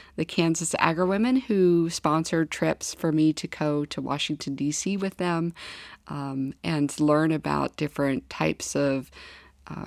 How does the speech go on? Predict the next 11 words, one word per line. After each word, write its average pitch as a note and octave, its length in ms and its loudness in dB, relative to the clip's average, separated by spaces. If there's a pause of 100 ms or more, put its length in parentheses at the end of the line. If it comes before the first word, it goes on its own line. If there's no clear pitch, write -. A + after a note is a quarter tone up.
regulations E3 1080 2
and D#3 280 0
laws E3 640 0
that - 300 -2
influence, D#3 1080 0 (120)
uh, D3+ 220 -6
agriculture D3 680 -4
businesses C3 640 -4
around B2 580 -4
the - 100 -6
country. - 560 -10